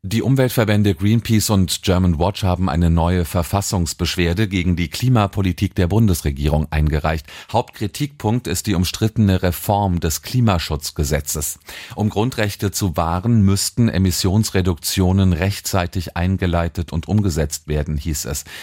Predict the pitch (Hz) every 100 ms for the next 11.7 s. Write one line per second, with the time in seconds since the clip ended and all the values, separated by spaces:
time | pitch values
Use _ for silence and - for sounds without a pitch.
0 | - - 104 85 98 87 95 - 92 90
1 | 90 90 95 - 90 87 120 123 - 69
2 | 69 76 73 85 80 85 82 82 85 110
3 | 95 95 98 78 98 95 - 107 - 90
4 | 80 85 80 90 85 - 92 85 78 -
5 | 82 78 - 76 - 76 80 78 76 82
6 | 73 76 78 78 82 - 104 95 - -
7 | - - - - 87 92 104 151 98 95
8 | 98 87 87 - 90 87 - 90 101 -
9 | 92 - - 92 104 95 90 - 85 87
10 | 95 101 107 107 104 80 82 80 78 90
11 | 92 - 85 76 85 92